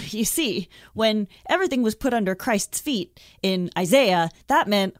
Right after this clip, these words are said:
blah, blah, blah." No, it's just Father, Son, Holy Spirit. Everybody knows what we're talking about, um, which obviously Peter didn't n-, know that. The real Peter.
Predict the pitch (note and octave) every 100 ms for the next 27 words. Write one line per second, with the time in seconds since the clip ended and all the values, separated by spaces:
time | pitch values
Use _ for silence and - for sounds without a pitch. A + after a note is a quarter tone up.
0 | - F#3+ F3+ - F#3+ E3+ F3+ - F3 -
1 | _ B3 B3+ A3 F#3+ F3+ E3 F3 E3 -
2 | F3+ F3 E3+ E3 D3+ D#3 D#3 D3 C#3+ C#3+
3 | - _ _ - E3 D#3 D#3 - _ _
4 | _ F3+ E3+ - - _ _ _ _ _
5 | _ _ _ - A#3 A3 A3+ - B3+ G#3+
6 | G#3 F#3 - _ _ _ _ G#3+ - -
7 | F#3 D3 - - - _ _ _ _ _
8 | _ - - _ _ - F3+ E3 D#3 -